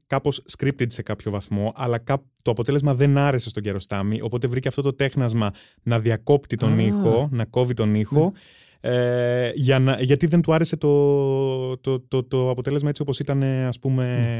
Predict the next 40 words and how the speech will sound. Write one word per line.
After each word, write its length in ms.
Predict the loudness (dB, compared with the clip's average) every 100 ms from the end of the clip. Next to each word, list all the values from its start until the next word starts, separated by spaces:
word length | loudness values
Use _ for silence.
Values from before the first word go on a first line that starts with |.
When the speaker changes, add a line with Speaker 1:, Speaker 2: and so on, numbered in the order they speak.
| -6 -6
Speaker 2:
Μμ. 40 | -2
Speaker 1:
οι 40 |
ομιλίες 380 | 0 2 0 0
Speaker 2:
Στην 120 | 0
πράξη. 180 | 0 0
Speaker 1:
και, 200 | -2 -2
ναι, 120 | -2 -4 _ _ _ _ -2
ο 80 | 4
Speaker 2:
Μα 100 | 4
Speaker 1:
λόγος. 340 | 4 -2 -4 _ _ _ _
Speaker 2:
εκεί, 280 | -6 2 4
ρε 60 |
παιδί 140 | 6 6
μου, 80 | 4
έτσι 140 | 4
κι 100 | 2
αλλιώς, 300 | 4 4 4
είναι 260 | 4 2 2
τόσο 300 | 0 0 2
πολύ 260 | 4 6
μυθοπλασία 600 | 6 2 2 0 2 0
και 120 | 0
το 100 | 2 4
Speaker 1:
Μμμ. 60 |
Speaker 2:
βλέμμα 240 | 6 6 4
του 100 | 4
αλουνού 380 | 4 4 2 2
πάνω 480 | 2 4 4 0 -6
σε 140 | -8
αυτό 200 | -2 -2
που 100 | 0
έχει 100 | -2
συμβεί, 320 | 0 0 2
που 100 | 0
αρχίζει 240 | 2 4 4
να, 120 | 0 -2 -20 _ _ -4
που 100 | 4
νομίζω 300 | 6 6 6
ότι 140 | 6
βαθαίνεις 800 | 6 4 6 6 8 6 4 -4